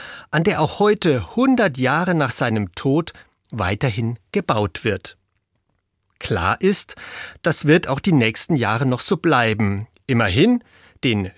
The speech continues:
höchsten Turm der Sagrada Familia, höher als das Ulmer Münster, konnte Papst Leo zum hundertsten Todestag Antoni Gaudís vor wenigen Wochen einweihen.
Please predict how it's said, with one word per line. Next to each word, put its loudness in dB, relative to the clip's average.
höchsten 0
Turm 2
der 2
Sagrada 0
Familia, 0
höher 4
als -2
das 0
Ulmer 2
Münster, 2
konnte 0
Papst -6
Leo 2
zum -4
hundertsten 0
Todestag 0
Antoni -4
Gaudís -6
vor -4
wenigen 2
Wochen 0
einweihen. 0